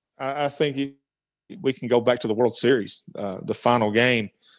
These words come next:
with the, with the Rays pitcher. Uh, I, I listened to talk radio quite a bit and, uh, said, you know, for, for the first time that he goes through the order, his E R A or whatever those numbers are now, I can't even keep up with the analytics,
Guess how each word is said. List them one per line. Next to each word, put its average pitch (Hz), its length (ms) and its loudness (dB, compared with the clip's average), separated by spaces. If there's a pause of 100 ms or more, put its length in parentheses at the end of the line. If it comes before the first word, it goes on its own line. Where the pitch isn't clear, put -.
(200)
with 107 260 0
the, 104 240 0
with 113 220 -4
the 98 180 0
Rays 113 400 4
pitcher. 113 500 -2 (600)
Uh, 110 420 -6
I, 110 120 0
I - 20 4
listened 113 420 0
to 110 220 -4 (120)
talk 113 280 0
radio 113 460 4
quite 113 260 0
a 101 40 -4
bit 117 480 2
and, 107 400 -8
uh, 104 360 -6
said, 110 420 2 (560)
you 107 180 -12
know, 104 100 -6
for, 104 240 -4
for - 180 2
the 110 120 4
first 147 300 4
time 135 200 0
that 120 180 -8
he 131 140 -4
goes 127 240 -2
through 135 140 -6
the 117 100 -2
order, 120 380 -4
his 110 300 -10
E 123 180 -6
R 117 220 -2
A 120 200 0
or 107 80 -2
whatever 110 380 -4
those 110 180 -4
numbers 113 360 -8
are 110 200 -2
now, 110 340 -4
I 101 120 -8 (100)
can't 110 160 -6
even 101 240 -10 (140)
keep 117 240 0
up 113 180 2
with 104 100 -8
the 104 60 -4
analytics, 107 720 0